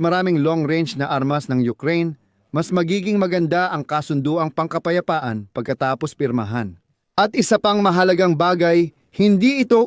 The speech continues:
unang beses para sa Canada. Nakadeploy na noon ang kanilang sundalo sa silangang nato at may mga instruktor na nagtatrabaho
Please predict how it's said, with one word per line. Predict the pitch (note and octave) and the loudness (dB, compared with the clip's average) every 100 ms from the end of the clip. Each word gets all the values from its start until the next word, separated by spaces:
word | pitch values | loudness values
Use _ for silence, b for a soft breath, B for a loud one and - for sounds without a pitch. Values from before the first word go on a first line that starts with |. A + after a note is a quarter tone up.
| C4+ | 4
unang | A3+ A#3 A3 | 4 4 2
beses | F3+ G3 - F#3+ | 2 0 0 -4
para | - D#3 D#3 | 0 0 0
sa | D3+ D#3+ | 0 -2
Canada. | C3+ B2+ A#2+ A2+ A#2 F#2 _ _ _ _ - | 0 2 2 2 -2 -4 _ _ _ _ -8
Nakadeploy | D3+ F3 F3 F3+ F#3+ | -4 -2 0 0 0
na | F#3 | -2
noon | G3 C#3+ C3 | 0 -2 -2
ang | D3+ | -4
kanilang | D#3 D#3 D#3+ | -2 -2 -2
sundalo | D#3 C#3 C3+ C#3+ A2 - | -4 -2 -2 -2 -4 -8
sa | _ - | _ -8
silangang | C#3+ D#3+ D#3 D#3 D3 | -2 -2 0 -2 -2
nato | D3+ C3+ G#2 _ _ - | -4 -4 -8 _ _ -8
at | C#3+ D3 | -6 -2
may | D#3+ | 0
mga | D#3 D#3 E3+ | 0 -2 -2
instruktor | D3+ F3 - C3 A#2+ | -4 -4 -4 -4 -2
na | C#3 | -2
nagtatrabaho | D3+ C3 D#3+ E3 D#3+ F#3+ C3 | -2 -2 -2 -2 -2 -2 -2